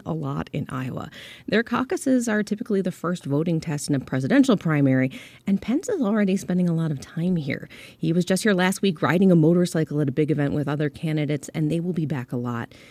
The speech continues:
The caucus process in Iowa is really known for bringing out engaged voters, and Pence had success in twenty sixteen appealing specifically to evangelicals. That's part of why he was chosen to be the vice presidential candidate,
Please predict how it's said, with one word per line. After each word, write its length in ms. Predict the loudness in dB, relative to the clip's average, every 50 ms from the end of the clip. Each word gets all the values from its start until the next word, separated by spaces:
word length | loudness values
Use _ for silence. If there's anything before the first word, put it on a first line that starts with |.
| -20 -20 -20 _ _ 2
The 120 | 2 2
caucus 400 | 4 4 0 0 0 0 -2 -2
process 420 | 0 -2 0 0 0 0 0 0
in 80 | 0 0
Iowa 340 | 0 2 2 4 4 4 2
is 140 | 0 -4 -4
really 320 | 0 2 4 4 4 4
known 320 | 2 2 2 2 0 0
for 180 | 0 -2 -2 -2
bringing 360 | -2 -2 0 0 0 0 0
out 200 | 0 0 -2 0
engaged 800 | 0 0 0 0 0 0 0 2 2 4 2 2 0 -4 -12 -16
voters, 580 | -12 -8 -6 -4 -2 -2 -2 -4 -4 -6 -10 -14 -20 -20 -20 -12 -4
and 160 | 0 0 0 0
Pence 240 | 0 -2 -2 -4
had 180 | -4 -6 -6 -4
success 420 | -4 -4 -4 -2 -2 -2 -2 0
in 100 | -2 -2
twenty 280 | -2 -2 -2 -2 -2 -2
sixteen 640 | -4 -6 -8 -8 -8 -6 -4 0 0 0 0 0 -2
appealing 460 | -6 -8 -4 -2 0 0 2 0 0
specifically 720 | -2 -2 -4 -4 -2 0 -2 -2 -2 -4 -4 -2 0 0 0
to 220 | -2 -4 -6 -4 -2
evangelicals. 800 | -2 0 0 0 0 0 0 0 0 -2 -2 -2 -2 -2 -2
That's 220 | 0 -2 -2 -4 -8
part 220 | -6 -2 -2 0
of 140 | 0 0 0
why 280 | 0 0 0 0 -2
he 200 | -4 -2 -2 -2
was 220 | 0 0 0 0 -2
chosen 500 | -6 -4 -2 0 2 2 2 2 2 2
to 280 | 0 0 0 0 0 -2 -4 -8 -20 -18 -14 -8 -4
be 360 | -2 0 0 2 0 0 0
the 240 | 0 0 0 0 0
vice 320 | -2 -2 -2 -2 -2 -4
presidential 500 | -6 -6 -6 -4 -2 0 -2 -2 -2 -4
candidate, 540 | -6 -4 -2 0 2 2 2 2 0 -2 -4